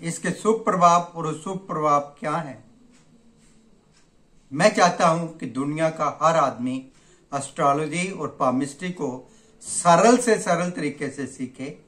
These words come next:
दुनिया में सनातन और अध्यात्म का प्रसार हो। मैं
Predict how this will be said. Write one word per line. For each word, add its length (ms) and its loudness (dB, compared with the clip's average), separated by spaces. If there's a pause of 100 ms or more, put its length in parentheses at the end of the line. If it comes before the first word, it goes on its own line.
(1040)
दुनिया 520 6
में 320 0 (340)
सनातन 720 4 (640)
और 120 0
अध्यात्म 600 4
का 240 2 (540)
प्रसार 500 6
हो। 500 4 (1500)
मैं 500 4